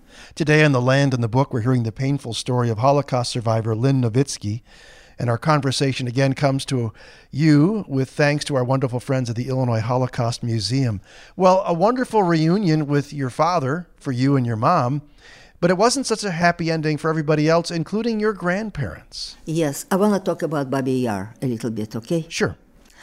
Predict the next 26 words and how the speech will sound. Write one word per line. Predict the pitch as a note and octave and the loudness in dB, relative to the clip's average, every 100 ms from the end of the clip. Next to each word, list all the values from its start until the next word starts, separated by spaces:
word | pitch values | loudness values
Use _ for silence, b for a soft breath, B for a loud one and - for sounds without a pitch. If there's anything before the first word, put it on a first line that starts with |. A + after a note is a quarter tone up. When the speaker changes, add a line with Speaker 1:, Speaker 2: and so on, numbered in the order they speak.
| B B | B B
Speaker 2:
Okay, | F3 G3+ D#3 D3+ B B B - | 0 2 2 -2 B B B -6
when | D#3+ F3 E3 D3 B2+ | 2 2 2 -4 0
German | F#3 F#3 F3 | 2 2 0
troops | F3+ F#3 D3 - - | 0 -2 -2 -8 -2
entered | F3 D#3+ D3+ - - | -2 -2 -6 -8 -8
Kyiv, | A3 A3 C#3+ A#2 - - _ B B B B | 0 0 0 -4 -14 -20 _ B B B B
they | F#3+ G3+ | 0 0
decided | F3 - F3+ E3 D3+ C#3+ | -2 -2 -2 -2 -4 -6
to | D#3+ | -6
do | C3+ D3 | -2 -2
the | C3+ D3 | 0 -2
first | - - G3+ F#3+ - - B B | -4 -2 0 0 -4 -16 B B
mass | D#3+ E3+ E3+ D#3 - - | 0 2 4 2 -4 -10
murder | - D#3 D#3+ D#3 E3 E3 - | -4 0 2 2 0 -2 -2
in | D3+ | -2
the | |
history | C#3 E3 C#3 D3 C#3 C3+ - | -2 -4 -6 -4 -4 -4 -2
of | D3 C3 - - - B B B B _ C3 | -4 -4 -8 -20 -20 B B B B _ -8
World | C#3+ D3 B2+ | -2 -2 0
War | C#3 | -4
Two. | A#2 - B2 A2+ B B B B B _ | -6 -6 -4 -6 B B B B B _
My | D#3+ E3 E3 E3 E3 D3+ - _ | -2 0 2 2 2 0 -6 _
maternal | E3+ D#3+ F3+ E3 F3 D#3+ | -4 0 0 2 0 0
grandmother | E3+ D#3 D#3 D#3+ F#3 F3 | 2 2 2 2 2 2
was | C#3+ E3 D#3+ | 2 0 0
left, | F#3 F3 C#3 - - | 0 2 0 -2 -18